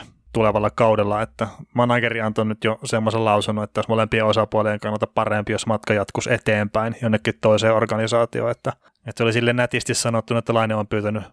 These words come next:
siirtoa pois seurasta ilman, että se on, sanoo sen suoraan.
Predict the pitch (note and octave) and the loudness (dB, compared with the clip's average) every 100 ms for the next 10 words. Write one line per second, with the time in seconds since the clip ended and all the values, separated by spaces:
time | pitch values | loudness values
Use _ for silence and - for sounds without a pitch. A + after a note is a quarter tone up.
0 | - - A2+ G2+ G#2+ - G#2+ - A2 G#2 | -8 -2 -2 2 0 4 2 2 0 0
1 | - A#2 G#2+ G#2 G#2+ A2 _ - - G2+ | 0 -2 -2 -4 -4 -6 _ -8 -4 -2
2 | G2+ G#2 A2 G2+ G2+ G#2+ | -2 -2 0 0 0 -4